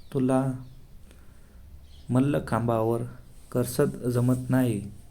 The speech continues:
तर त्या खांबास कशाला दोष देतोस? वाक्याच्या संदर्भानुसार योग्य म्हणीचा पर्याय निवडा. उत्तर आहे नाचता येईना अंगणवाकडे. प्रश्न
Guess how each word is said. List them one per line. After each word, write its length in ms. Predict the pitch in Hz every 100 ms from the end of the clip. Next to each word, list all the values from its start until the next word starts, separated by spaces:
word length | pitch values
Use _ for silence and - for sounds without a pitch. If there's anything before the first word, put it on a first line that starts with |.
| -
तर 100 | 143 127 -
त्या 180 | 139 135 135
खांबास 500 | - 120 120 120 123 - -
कशाला 460 | 127 127 123 127
दोष 280 | 123 123 123
देतोस? 540 | - 127 127 120 - - - - - - - - - - - -
वाक्याच्या 640 | 123 117 - 135 131 135
संदर्भानुसार 880 | 131 120 120 120 117 123 131 131 117
योग्य 400 | 113 117 123 135
म्हणीचा 420 | 127 120 120 120
पर्याय 320 | 120 120 117 117
निवडा. 300 | 117 117 127 135 - - - - - - - 143
उत्तर 300 | - 127 131
आहे 340 | 127 131 - - - -
नाचता 460 | 117 117 120 -
येईना 420 | 139 139 131 123 - -
अंगणवाकडे. 720 | - 127 123 123 120 120 117 113 - - - - - - - - - - - - - - - - - - - - - - - - - - - - - - - - -
प्रश्न 340 | 151 139 139